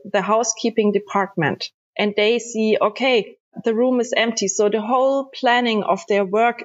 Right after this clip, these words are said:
can be changed in real time. You have a new style of organization. This has a positive effect on the work environment and the work processes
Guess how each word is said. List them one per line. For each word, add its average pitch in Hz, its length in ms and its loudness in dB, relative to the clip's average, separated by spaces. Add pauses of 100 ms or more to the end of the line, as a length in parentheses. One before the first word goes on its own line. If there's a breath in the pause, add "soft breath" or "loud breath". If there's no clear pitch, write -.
can 214 240 2
be 202 360 2 (240)
changed 247 520 0
in 190 180 2
real 165 280 2
time. - 440 -2
You 208 120 0
have 208 240 0
a 208 60 0
new 240 340 2
style 208 380 0
of 202 60 -6 (100)
organization. 202 1080 0 (380)
This 285 200 0
has 214 180 2
a 185 60 0
positive 247 640 0
effect - 560 -2
on 214 180 2
the 196 120 0
work 214 380 0 (260)
environment 240 880 0
and 196 220 2
the 196 80 -2
work 190 360 0
processes 233 800 -2